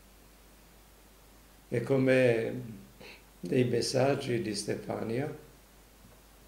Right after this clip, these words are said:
Gesù ha promesso che i suoi angeli si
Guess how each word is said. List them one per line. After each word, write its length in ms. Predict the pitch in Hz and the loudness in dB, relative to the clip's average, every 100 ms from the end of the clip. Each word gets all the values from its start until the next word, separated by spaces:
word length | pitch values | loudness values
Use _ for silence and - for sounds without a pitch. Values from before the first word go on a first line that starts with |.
| - - - - - - - - - - - - - - | -20 -20 -20 -20 -20 -20 -20 -20 -20 -20 -20 -20 -20 -20
Gesù 440 | - 123 120 131 151 | -10 -4 -2 0 2
ha 180 | 131 | 2
promesso 920 | - 117 117 139 147 - - 127 - - - - - - - | 0 -2 2 2 2 -2 -4 -6 -10 -18 -20 -20 -20 -20 -14
che 100 | - | -6
i 80 | 120 | -4
suoi 320 | 117 139 123 | -4 0 2
angeli 500 | 123 143 139 131 107 | 2 2 2 0 0
si 360 | 101 - 98 | -2 -4 -6